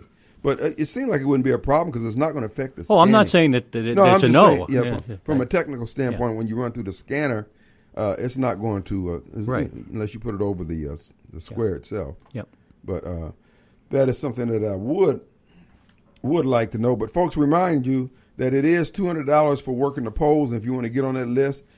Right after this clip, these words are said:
Speaker 1: how often are the classes held?
Speaker 2: Classes are usually held about six weeks before any general or, or election or primary. Uh, basically, you need to have one class per year
Speaker 1: Mm-hmm.
Speaker 2: to work the polls.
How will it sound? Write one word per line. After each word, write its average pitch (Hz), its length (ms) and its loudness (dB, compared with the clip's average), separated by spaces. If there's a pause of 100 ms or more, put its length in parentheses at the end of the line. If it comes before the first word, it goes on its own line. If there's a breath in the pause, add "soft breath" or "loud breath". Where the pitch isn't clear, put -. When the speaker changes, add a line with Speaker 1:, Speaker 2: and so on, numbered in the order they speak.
(120)
Speaker 1:
how 180 140 -2
often 165 380 -2
are 135 80 -2
the 120 60 -2
classes 117 520 -6
held? 101 320 -8 (460 soft breath)
Speaker 2:
Classes 151 460 2
are 131 60 4
usually 131 420 4
held 120 460 0
about 120 420 0 (160)
six - 320 -4
weeks 160 180 0
before 123 560 -2 (220)
any 123 220 2
general 120 400 0
or, 104 220 -4
or - 80 -14
election 110 500 -4
or 92 40 -8
primary. 113 600 -4 (480 soft breath)
Uh, 101 140 -2
basically, 127 640 2
you 113 180 2
need 123 520 4
to 123 100 -4
have 113 280 -2
one 113 360 -4
class 120 440 -6
per 120 280 -6
year 113 520 -2
Speaker 1:
Mm-hmm. 76 340 -10
Speaker 2:
to 113 100 -4
work 107 280 -4
the - 60 -12
polls. 123 640 -4